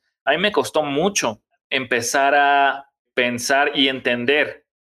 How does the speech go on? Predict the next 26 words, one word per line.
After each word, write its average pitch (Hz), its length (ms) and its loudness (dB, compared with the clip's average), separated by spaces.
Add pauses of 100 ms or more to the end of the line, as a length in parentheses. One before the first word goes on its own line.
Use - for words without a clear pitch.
(100)
que 127 120 0
la 123 200 2
política 139 500 0
es 143 120 -6
una 143 200 -2
forma 147 380 0
de 135 60 0
transformación 120 760 -2
social 135 500 0
y 120 220 2
es 165 380 -2
la, 123 400 0
la 117 240 2
forma 139 420 0
de 107 80 0
transformación 110 680 -4
social, 120 520 0
yo 120 120 0
creo 120 120 0
que - 80 -4
más 120 220 -8
poderosa. 120 600 2
Y 143 260 -2
que 156 120 -2
si 160 160 -2
nosotros 139 800 0